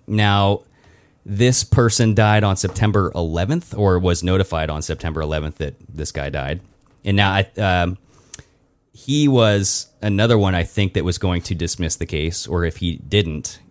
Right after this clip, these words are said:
he did, and then he ended up dying. Um, Kevin Spacey says, "Kill them with kindness." We're gonna play this video because it's so freaking creepy. This happened, uh,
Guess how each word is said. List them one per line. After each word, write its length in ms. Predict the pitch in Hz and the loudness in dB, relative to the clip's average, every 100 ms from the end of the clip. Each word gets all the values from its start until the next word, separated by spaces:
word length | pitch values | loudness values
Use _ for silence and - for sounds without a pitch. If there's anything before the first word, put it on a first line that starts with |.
| - | -14
he 180 | - | -6
did, 380 | 87 95 90 82 | -4 0 0 0
and 120 | 80 | -2
then 140 | 80 78 | -4 -6
he 240 | 80 78 - - | -8 -12 -12 -10
ended 200 | 80 78 | -8 -6
up 100 | 73 | -6
dying. 420 | 80 69 85 - - _ _ _ _ _ _ _ _ | -6 -6 -8 -10 -20 _ _ _ _ _ _ _ _
Um, 600 | 87 87 87 85 85 87 - | -2 0 2 2 0 -2 -4
Kevin 240 | - 110 101 | 0 0 0
Spacey 720 | - 104 - 101 98 98 - | 0 0 2 2 2 2 -2
says, 380 | - 101 92 - | 0 2 2 0
"Kill 320 | - 117 104 | 2 2 4
them 380 | 101 98 98 - | 2 2 0 -2
with 280 | 104 98 90 | 0 0 0
kindness." 640 | 120 107 87 90 - - | 2 2 2 0 -2 -6
We're 140 | 95 92 | -4 0
gonna 160 | 92 | 0
play 220 | - 95 82 | 0 0 0
this 140 | 73 | -2
video 280 | - 87 73 | -2 0 0
because 240 | 78 82 | -2 -4
it's 140 | 71 - | -6 -6
so 300 | - 101 90 | -4 0 -2
freaking 340 | - 92 82 | -2 -6 -6
creepy. 400 | - 87 78 73 - _ - _ - _ | -4 -6 -4 -10 -10 _ -20 _ -20 _
This 180 | 117 127 | 0 4
happened, 480 | 131 117 127 113 - | 4 4 4 2 0
uh, 320 | 107 98 95 | 2 4 2